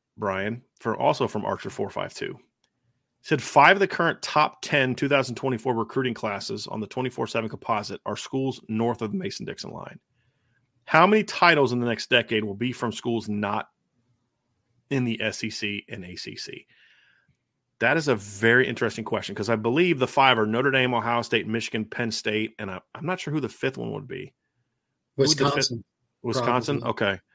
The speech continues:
Speaker 2: 'Cause they start off pretty hot. That's my
Speaker 1: Yeah.
Speaker 2: guess.
Speaker 1: Well, and, and that's the thing overall with this is, is you're gonna see a couple of those probably drop out. But I will say this, I,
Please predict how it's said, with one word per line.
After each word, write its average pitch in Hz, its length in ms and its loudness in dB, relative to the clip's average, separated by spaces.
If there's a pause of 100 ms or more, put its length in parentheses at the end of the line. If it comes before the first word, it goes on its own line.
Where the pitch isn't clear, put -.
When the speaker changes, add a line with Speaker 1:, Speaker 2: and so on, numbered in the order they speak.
(260)
Speaker 2:
'Cause 160 120 10
they 185 140 12
start 185 280 10
off 151 180 6
pretty 139 180 0
hot. 131 160 -2
That's 147 240 -2
my 110 240 -8
Speaker 1:
Yeah. 113 300 6
Speaker 2:
guess. - 460 -12
Speaker 1:
Well, 156 140 6
and, 156 140 2
and 151 180 -2
that's 170 140 2
the 151 80 -4
thing 139 280 2
overall 113 600 4
with 110 180 -4
this 120 280 2
is, 101 480 0
is 107 380 -6 (800)
you're 143 200 0
gonna 156 140 2
see - 120 0
a 117 60 2
couple 127 280 -2
of 117 60 4
those 110 100 0
probably 113 360 -4
drop 107 340 -4
out. 95 360 -4 (180)
But 107 260 -2
I 156 140 4
will 226 100 2
say 185 160 2
this, 165 300 2
I, 165 200 0